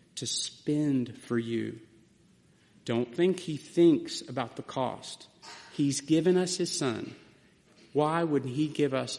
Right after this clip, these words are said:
all things? He destroyed the Lord of life for us. Why would he not pour good things into our mouth every day?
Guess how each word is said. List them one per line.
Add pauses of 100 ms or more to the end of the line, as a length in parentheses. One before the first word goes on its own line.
(140)
all (140)
things? (1700)
He
destroyed (840)
the
Lord
of
life (460)
for (100)
us. (800)
Why
would
he
not
pour
good
things
into
our
mouth (460)
every
day?